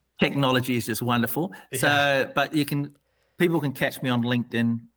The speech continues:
Speaker 1: Um, I'm there all the time. Um, I always check that a couple of times a day. Uh, always got, you know, always there to help anyone that's, um, you know, has, wants advice on something. I'm always open for that. Uh,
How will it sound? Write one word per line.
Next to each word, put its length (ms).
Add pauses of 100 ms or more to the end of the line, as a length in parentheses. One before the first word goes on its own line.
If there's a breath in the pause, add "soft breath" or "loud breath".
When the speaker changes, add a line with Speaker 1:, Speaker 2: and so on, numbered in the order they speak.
(220)
Speaker 1:
Um, 540
I'm 160
there 260
all 140
the 80
time. 480 (100)
Um, 440 (200)
I 60
always 220
check 220
that 120
a 20
couple 220
of 80
times 260
a 40
day. 400 (420 loud breath)
Uh, 180
always 300
got, 140 (260)
you 60
know, 160 (160)
always 260
there 200
to 140
help 400
anyone 380
that's, 260
um, 440 (460)
you 60
know, 200 (260)
has, 240
wants 260
advice 440
on 100
something. 400
I'm 140
always 280
open 220
for 140
that. 220 (580 loud breath)
Uh, 400